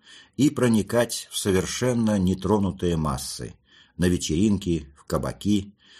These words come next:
там, где собирались рабочие. В начале тысяча восемьсот девяносто седьмого года меня партия послала как агитатора и организатора в Ковно,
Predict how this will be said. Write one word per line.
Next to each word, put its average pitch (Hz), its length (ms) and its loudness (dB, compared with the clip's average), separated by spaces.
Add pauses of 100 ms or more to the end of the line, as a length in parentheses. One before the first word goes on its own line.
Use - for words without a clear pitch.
(220)
там, 131 280 2
где 85 260 -2
собирались 82 720 -4
рабочие. 71 720 -6 (680)
В 78 80 -6
начале 98 680 0 (160)
тысяча 98 400 -2
восемьсот 90 500 -2
девяносто 82 480 -2
седьмого 76 440 -4
года 76 420 -4 (540)
меня 107 300 2
партия 131 500 2
послала 98 500 4
как 92 260 0
агитатора 87 680 0
и 82 160 -4
организатора 80 920 0 (120)
в - 160 -20
Ковно, 64 640 0